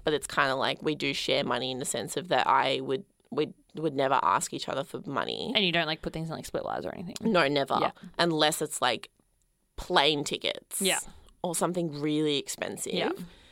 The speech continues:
Speaker 1: then I would pay him back. But, like, it's not, like, I don't see it as my money. I mean, I guess it's my money. Like, I've got the card, but, you know,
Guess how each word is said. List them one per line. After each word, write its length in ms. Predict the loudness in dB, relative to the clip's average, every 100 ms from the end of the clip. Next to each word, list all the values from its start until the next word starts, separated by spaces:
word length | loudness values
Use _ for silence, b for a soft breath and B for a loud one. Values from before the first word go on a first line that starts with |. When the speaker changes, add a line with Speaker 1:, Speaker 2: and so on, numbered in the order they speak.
| B B -10
Speaker 1:
then 520 | 4 6 6 4 -2 2
I 140 | 4
would 160 | 4 0
pay 220 | -2 -2
him 160 | -4
back. 380 | -2 -2 -2 -4 0
But, 240 | 2 2
like, 180 | -2 -2
it's 200 | -6 -4
not, 380 | -2 -2 -4 -8 _ _ _ _ _
like, 220 | -6 0
I 80 | 2
don't 240 | 2 0
see 140 | -2 -2
it 100 | -2
as 140 | -4 -4
my 240 | -4 -2
money. 400 | -4 -6 -6 -4
I 40 | 2
mean, 100 | 2
I 60 |
guess 140 | 2 -2
it's 120 | 0
my 180 | 0 0
money. 140 | -2
Like, 120 | 0 2
I've 160 | 2
got 160 | 2 -4
the 60 | -4
card, 540 | 2 4 4 0 -2
but, 180 | -4 -4 b b b b b b -2
you 100 | 0
know, 260 | 2 -2